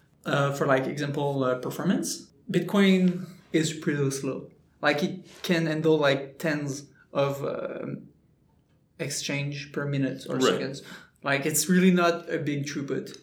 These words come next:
Speaker 2: Yeah.
Speaker 1: So Libra is trying to not have this problem. So the, their goal is to be able to have billion of accounts and to handle a lot of transactions.
Speaker 2: Hmm. Okay. I'm curious to see how it works and how it differs.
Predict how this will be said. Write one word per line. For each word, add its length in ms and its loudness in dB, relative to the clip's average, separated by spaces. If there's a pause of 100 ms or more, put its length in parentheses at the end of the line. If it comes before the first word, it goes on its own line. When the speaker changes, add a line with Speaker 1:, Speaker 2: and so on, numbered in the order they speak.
(220)
Speaker 2:
Yeah. 220 -10 (140)
Speaker 1:
So 500 0
Libra 800 2
is 140 -4
trying 580 -6
to 100 -8
not 100 -4
have 160 -2
this 240 -6
problem. 640 0 (140)
So 120 -4
the, 440 -4
their 140 0
goal 260 4
is 140 -2
to 80 0 (300)
be 100 -2
able 240 0
to 120 -4
have 200 0
billion 600 -2
of 120 -2
accounts 560 -4 (420)
and 240 0
to 100 -2
handle 340 2
a 80 0 (240)
lot 360 -2
of 140 -10
transactions. 840 -6 (420)
Speaker 2:
Hmm. 220 2 (340)
Okay. 400 0
I'm 100 -6
curious 300 0
to 60 -6
see 200 -4
how 220 2
it 80 -4
works 260 -4
and 120 -8
how 180 -2
it 80 -6
differs. 420 -8